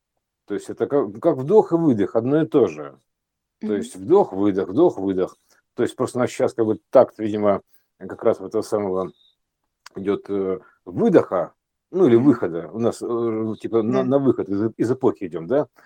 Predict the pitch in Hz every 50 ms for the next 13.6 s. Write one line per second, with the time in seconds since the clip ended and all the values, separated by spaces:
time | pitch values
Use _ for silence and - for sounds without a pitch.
0 | - - - _ _ - 101 92 - - 107 107 107 107 110 110 107 107 120 185
1 | 247 247 - - 247 - - 120 117 104 98 104 127 175 220 220 165 151 135 -
2 | - 107 95 - 110 104 104 - - - 101 98 95 - - _ _ _ - 98
3 | - 98 - - - - - 107 95 101 101 92 95 95 90 98 95 92 95 104
4 | 127 120 - - 113 131 170 165 143 120 107 104 - - _ _ _ - 120 120
5 | 104 113 110 - 117 110 - _ _ _ _ - 127 - 135 127 127 117 117 -
6 | 117 117 113 131 127 - 135 - - - - - - - 135 107 92 - 98 90
7 | 82 85 82 78 - - - 95 104 117 143 139 113 101 - - 90 82 78 -
8 | _ _ _ _ _ _ 87 - 87 87 85 82 78 82 95 95 82 78 - _
9 | _ _ _ _ _ _ _ _ _ _ _ _ _ _ - 87 82 - _ _
10 | - 85 85 80 73 _ - 92 90 95 95 - - 76 76 - _ _ _ _
11 | _ _ _ _ _ _ _ - - - - - _ _ _ 131 127 120 - -
12 | 117 107 - 127 117 - 113 95 85 73 - _ - 104 101 98 - 95 - -
13 | 151 175 170 214 196 190 190 185 143 98 - -